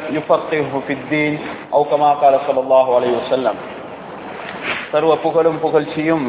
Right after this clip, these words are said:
வல்ல அல்லாஹ்வுக்கே உரித்தாகட்டும். அல்ஹம்துலில்லாஹ். உலகத்திலே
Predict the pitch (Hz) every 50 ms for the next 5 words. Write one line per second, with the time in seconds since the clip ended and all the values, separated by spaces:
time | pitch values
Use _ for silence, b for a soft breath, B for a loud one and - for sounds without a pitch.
0 | 107 - - - - 123 139 147 170 170 151 156 151 151 151 147 139 156 143 139
1 | 139 139 139 - 139 135 139 139 135 - - 131 131 131 131 - 139 135 131 135
2 | 131 123 120 123 127 135 143 143 - - - - - - - - - - - B
3 | B B B B B B B B B - 127 151 160 175 180 175 175 - - 180
4 | 175 175 180